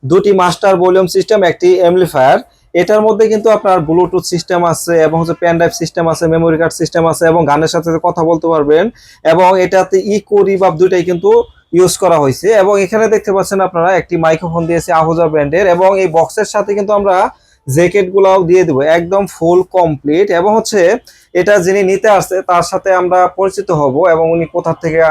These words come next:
আসছে তার মু-, নিজের মুখ থেকে শুনবো। আর এটা যদি আপনারা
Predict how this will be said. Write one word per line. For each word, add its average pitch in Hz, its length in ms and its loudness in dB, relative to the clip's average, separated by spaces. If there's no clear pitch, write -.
আসছে 143 260 -6
তার 143 220 -2
মু-, 151 240 -2
নিজের 156 260 -2
মুখ 151 200 -4
থেকে 151 200 -2
শুনবো। 139 320 -2
আর 160 160 4
এটা 185 260 2
যদি 196 220 2
আপনারা 190 340 2